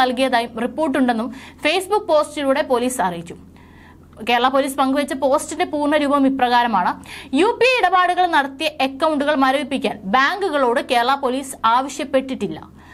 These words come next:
യു പി ഐ ഇടപാടുകൾ നടത്തിയ ബാങ്ക് അക്കൗണ്ടുകൾ മരവിപ്പിക്കുന്നതിന് ബാങ്കുകൾക്ക് കേരള പോലീസ് നിർദ്ദേശം നൽകിയിട്ടില്ല.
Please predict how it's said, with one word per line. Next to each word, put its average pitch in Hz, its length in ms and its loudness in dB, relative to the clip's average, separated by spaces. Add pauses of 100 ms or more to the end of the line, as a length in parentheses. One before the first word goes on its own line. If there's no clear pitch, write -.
(300)
യു 233 140 2
പി 269 100 4
ഐ - 100 0
ഇടപാടുകൾ 262 560 2
നടത്തിയ 247 380 0 (160)
ബാങ്ക് 262 320 0
അക്കൗണ്ടുകൾ 254 380 0 (100)
മരവിപ്പിക്കുന്നതിന് 247 760 0 (380)
ബാങ്കുകൾക്ക് 320 720 0
കേരള 262 200 4 (100)
പോലീസ് 269 340 0
നിർദ്ദേശം 247 500 0
നൽകിയിട്ടില്ല. 180 440 -4